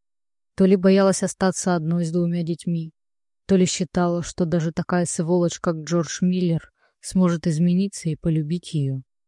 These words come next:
Я не исключала второй вариант.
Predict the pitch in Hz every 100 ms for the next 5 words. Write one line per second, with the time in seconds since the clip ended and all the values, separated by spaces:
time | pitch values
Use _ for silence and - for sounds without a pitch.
0 | _ _ _ _ _ _ - 160 180 185
1 | 180 - 196 - 175 160 - 156 151 151
2 | 151 147 139